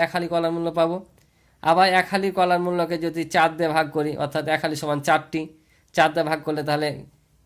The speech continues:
কয়টি কলার মূল্য পাবো? একটি কলার মূল্য পাবো। এই প্রসেসটা এখানে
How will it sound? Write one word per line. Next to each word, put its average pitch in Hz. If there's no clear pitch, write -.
কয়টি 165
কলার 156
মূল্য 156
পাবো? 151
একটি 170
কলার 160
মূল্য 156
পাবো। 151
এই 196
প্রসেসটা 175
এখানে 151